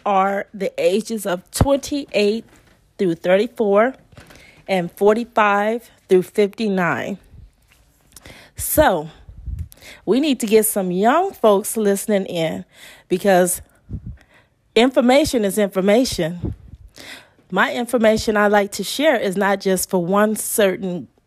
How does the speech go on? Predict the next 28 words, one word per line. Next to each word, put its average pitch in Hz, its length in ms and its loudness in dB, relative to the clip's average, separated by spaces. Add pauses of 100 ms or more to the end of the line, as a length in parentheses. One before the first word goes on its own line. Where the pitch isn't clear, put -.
(260)
group. 262 360 -2 (420)
I 202 200 -2
share 208 340 -2
it 202 280 -6 (360)
for - 380 -4
everyone 226 500 2
because 190 340 -4 (100)
everyone 277 520 2
can 196 220 -4
benefit 202 800 -2 (400)
from 196 480 -2
the 190 80 -2
information, 220 920 -2 (240)
the 175 80 -8
stories 226 640 2
that, 202 340 0 (260)
um, 196 280 -2
my 185 160 -4
guests 208 500 0
share, 226 500 2 (140)
my 208 240 -2
stories. 226 720 0 (480)
You 208 80 -2
know, 190 160 2
stories 277 400 2
that 262 140 0
are 226 60 -4
shared 233 500 -2